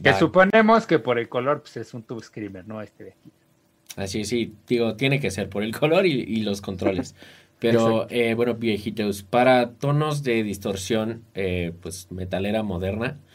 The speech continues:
Speaker 2: hay un truco que es justo esto que está haciendo Ernesto, donde, eh, tú pones un Tube Screamer antes de tu amplificador de bulbos, le subes el nivel a todo lo que da,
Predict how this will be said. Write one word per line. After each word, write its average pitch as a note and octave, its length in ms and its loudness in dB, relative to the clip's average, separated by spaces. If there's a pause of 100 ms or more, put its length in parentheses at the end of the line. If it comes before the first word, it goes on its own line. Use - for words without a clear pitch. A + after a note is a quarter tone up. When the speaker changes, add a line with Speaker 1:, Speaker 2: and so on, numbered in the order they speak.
(280)
Speaker 2:
hay F#2+ 160 -2
un G#2 100 -4
truco A#2+ 320 -4
que A2 80 -8
es G2+ 100 -6
justo G#2 300 -8
esto G2+ 220 -6
que F2+ 60 -10
está G2 160 -6
haciendo G2 280 -6
Ernesto, F#2 480 -4 (240)
donde, B2 500 0 (380)
eh, G#2+ 200 0
tú C3 160 -6
pones D3 260 0
un C#3 100 -2
Tube C#3 160 -4
Screamer B2 420 0
antes A2+ 260 -2
de G#2+ 80 -2
tu F#2+ 100 -6
amplificador F#2 480 -2
de G2+ 60 0
bulbos, A2 460 -4 (380)
le G2+ 220 -4
subes C3+ 420 0
el G#2 140 -2
nivel G2+ 300 0
a G#2+ 160 -2
todo A#2 260 2
lo G2 140 -2
que F2+ 100 -4
da, A2 220 -2